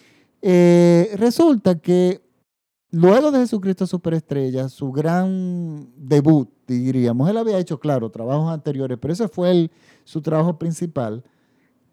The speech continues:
pasó algo extraño. Los, la tendencia de los compositores es la siguiente.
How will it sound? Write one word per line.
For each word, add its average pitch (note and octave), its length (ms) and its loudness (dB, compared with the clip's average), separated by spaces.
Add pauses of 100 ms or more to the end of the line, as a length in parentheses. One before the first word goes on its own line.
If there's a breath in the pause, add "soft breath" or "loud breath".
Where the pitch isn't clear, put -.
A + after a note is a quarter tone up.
pasó A#3+ 240 -6
algo F4 220 -4
extraño. G#2+ 680 -4 (540 soft breath)
Los, B3+ 260 0 (160)
la A3 180 -6
tendencia C4 480 -8
de F4+ 80 -4
los C#4+ 120 -2
compositores G3+ 760 -2
es G3+ 140 -2
la F#3 140 -6
siguiente. B2+ 680 -8